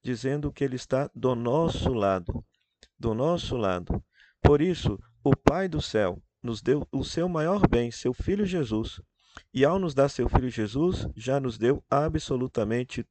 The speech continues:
tudo com ele. Se no, na primeira leitura temos Abraão disposto a sacri-, sacrificar o seu próprio bem maior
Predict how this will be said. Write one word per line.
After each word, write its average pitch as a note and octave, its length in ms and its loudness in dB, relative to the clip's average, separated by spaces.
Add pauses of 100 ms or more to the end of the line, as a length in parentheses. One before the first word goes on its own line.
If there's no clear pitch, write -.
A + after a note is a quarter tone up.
(160)
tudo F3+ 460 6
com G2+ 220 -2
ele. D2+ 220 -6 (580)
Se D#3 400 0 (460)
no, C3+ 200 0
na B2+ 200 0
primeira D3+ 400 6
leitura D3+ 480 2
temos C3 460 -6
Abraão D3+ 480 2
disposto B2+ 640 4
a A2+ 40 2
sacri-, B2+ 540 -6
sacrificar D3 920 0
o A2+ 60 -2
seu A#2+ 240 -4
próprio E3+ 640 4
bem B2 280 -2
maior A#2 480 2